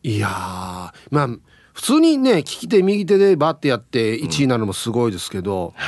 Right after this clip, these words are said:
Speaker 2: はい。
Speaker 1: これ、一緒じゃないよね、左手でやるってね。
Speaker 2: 動きは違い、
Speaker 1: 全く違うよね。
Speaker 2: 違いますね。だから、あくまでそのそろばんっていうのは、
Speaker 1: うん。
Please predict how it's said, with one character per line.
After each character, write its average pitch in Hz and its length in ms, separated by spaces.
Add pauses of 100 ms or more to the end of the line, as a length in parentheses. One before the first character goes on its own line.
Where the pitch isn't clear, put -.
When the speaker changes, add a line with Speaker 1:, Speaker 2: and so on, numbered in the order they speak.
Speaker 2:
は 147 60
い。 - 40
Speaker 1:
こ 277 80
れ、 220 80 (540)
一 320 140
緒 - 340
じ 359 80
ゃ 208 40
な 165 160
い 160 60
よ 123 120
ね、 98 220
左 117 360
手 113 140
で 101 120
や 95 100
る 90 120
っ - 20
て - 200
ね。 90 140
Speaker 2:
動 123 100
き - 120
は - 60
違 330 40
い、 - 40
Speaker 1:
全 - 100
く 110 40
違 117 100
う 381 200
よ 113 60
ね。 95 80
Speaker 2:
違 95 240
い 92 40
ま 101 120
す - 100
ね。 101 140
だ 156 80
か 151 100
ら、 127 220
あ 196 60
く 254 180
ま 190 120
で 185 200
そ 139 120
の 127 80
そ 147 140
ろ 165 120
ば 156 160
ん 151 100
っ - 20
て 156 240
い 175 140
う 196 100
の 175 100
は、 196 240
Speaker 1:
う 143 40
ん。 120 220